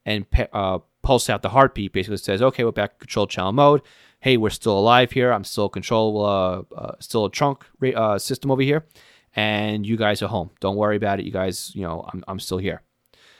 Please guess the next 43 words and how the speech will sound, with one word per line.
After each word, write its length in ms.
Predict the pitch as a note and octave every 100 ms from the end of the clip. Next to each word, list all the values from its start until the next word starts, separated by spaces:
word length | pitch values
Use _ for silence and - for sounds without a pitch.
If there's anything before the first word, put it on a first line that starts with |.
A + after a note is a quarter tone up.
| _ _ _
So 400 | - A2+ G#2+ G#2
that's 260 | B2 D3+
kind 160 | - E3+
of 60 | C3
a 40 |
limitation 600 | B2+ A#2+ - A2 - G#2
of 340 | - G2+ F#2+ -
a 460 | - F#2 F#2 F2+ F#2 _
V 320 | - G#2 G2 -
O 240 | F#2 F2+
C 540 | F2+ - - F2+ E2+ - _ _ _ _ _
system. 460 | - - G2 - - _ _ _ _ -
Now, 120 | G#2
if 80 | G2+
anything 260 | B2+ C#3+ C#3
should 140 | B2
happen 180 | A#2 A2+
to 40 | G#2
fail 320 | - C#3 D3+
on 140 | B2
the 100 | G#2+
V 180 | G2+ G2+
O 120 | F#2+
C, 420 | F2 - F#2 F#2 - _ _
uh, 320 | E2+ F2+ F2+ F2
repeater 460 | G#2 G2 - D#3 C3+
system 520 | - F#2+ - F#2+ A2 _ _ _ _ -
and 140 | G#2+
it 120 | G#2+ F#2+
loses 460 | G2+ C3 D3 C3
its 140 | G#2 C3
own 160 | D#3+
control, 340 | D3+ - G#2 G#2+
it 120 | A2+
will 120 | G2+ G2+
fail 320 | - G2 F#2+
back 340 | F2+ F2+ - -
into, 680 | G2 F#2 - - F#2 F2 E2+
uh, 280 | F2 F2+ -
just 220 | G2+ -
a 20 |
typical 340 | - G2+ -
repeater. 400 | F2 F2 - -